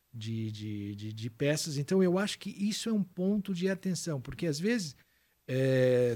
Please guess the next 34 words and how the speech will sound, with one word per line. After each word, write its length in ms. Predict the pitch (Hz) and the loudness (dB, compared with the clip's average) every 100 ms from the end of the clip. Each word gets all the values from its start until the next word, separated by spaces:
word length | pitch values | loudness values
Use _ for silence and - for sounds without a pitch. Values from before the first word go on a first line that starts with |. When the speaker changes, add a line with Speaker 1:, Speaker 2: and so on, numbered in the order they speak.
| 113 | 0
Speaker 1:
talvez 760 | 151 151 127 160 190 - 107 107 117 | 4 4 6 6 6 2 -4 -8 -12
Speaker 2:
e, 40 | - | -8
e, 380 | 113 107 117 - - | -4 -4 -4 -14 -16
e, 60 | - | -6
não, 160 | 120 127 101 | -4 -2 -4
desculpa, 340 | - 135 120 | 0 0 2
Cássio, 260 | - 95 107 | -2 0 2
é, 220 | 104 107 - _ _ _ _ | 2 0 -6 _ _ _ _
e 200 | - 107 | -4 -4
a 40 | |
complexidade, 800 | - 131 160 175 - 117 107 101 | 0 2 2 2 -2 2 4 4
a 40 | 98 | 4
variedade 560 | 127 151 123 117 107 | 4 2 2 2 2
de 100 | 104 | 0
componentes 1040 | - 107 - 107 98 92 87 - - - - - _ - | 0 -2 0 0 2 0 -4 -8 -10 -12 -18 -20 _ -12
que 140 | 113 | -10
veio 380 | 101 101 123 160 | -8 2 4 4
nos 180 | 117 104 | 2 0
últimos 480 | 110 110 104 95 98 | -2 -2 -2 0 0
anos 480 | 98 95 90 - - | 0 -2 -6 -10 -10
pra 120 | - 110 | 0 4
indústria 420 | 107 120 139 135 | 4 2 2 2
tentar 560 | - 110 110 110 107 - _ _ _ | 2 0 0 0 -2 -8 _ _ _
colocar 360 | - 110 104 123 | -2 0 2 -2
isso 180 | - 117 | -2 -2
na 80 | |
reposição, 600 | 107 101 104 101 139 170 - - - - - | -2 0 -4 -4 -4 -4 -6 -12 -10 -10 -6
é, 40 | |
é 40 | - | 0
uma 120 | 135 | 2
coisa 240 | 143 147 | 4 4
que 100 | - | 4
não 100 | 160 | 2
se, 180 | 156 - | 2 -2